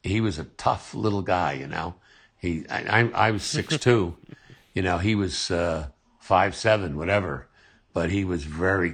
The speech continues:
Speaker 1: tough and would hit people. And it's like, you know, he was unbelievable. Hit people, break their arms. <laughs> You know, he was, he was, uh, something else.
Speaker 2: Yeah.
Speaker 1: He was something else. And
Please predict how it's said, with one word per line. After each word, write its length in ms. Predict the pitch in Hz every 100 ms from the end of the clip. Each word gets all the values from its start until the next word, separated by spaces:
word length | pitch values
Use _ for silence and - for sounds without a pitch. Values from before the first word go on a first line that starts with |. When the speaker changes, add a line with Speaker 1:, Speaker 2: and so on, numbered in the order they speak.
| -
Speaker 1:
tough 340 | - 82 -
and 160 | 71 69
would 140 | 71 65
hit 340 | 107 92 -
people. 440 | 101 90 95 85 85
And 100 | 82
it's 140 | -
like, 100 | 85
you 80 | 92
know, 200 | 82 82
he 60 |
was 120 | 82 85
unbelievable. 640 | 82 80 82 82 71 - _ - - - -
Hit 320 | - 107 113
people, 260 | - 95 80
break 300 | 78 87 95
their 200 | 165 156
arms. 460 | 170 87 95 127 120
<laughs> 0 |
You 120 | 117
know, 200 | - - -
he 80 |
was, 140 | - - - - -
he 180 | 104 98
was, 180 | 95 101
uh, 180 | 82 -
something 400 | 107 95 92 87
else. 160 | 87
Speaker 2:
Yeah. 360 | 151 139 113 104 - -
Speaker 1:
He 100 | -
was 160 | 92 85
something 360 | - 90 92 90
else. 280 | 85 - - - - -
And 300 | 120 113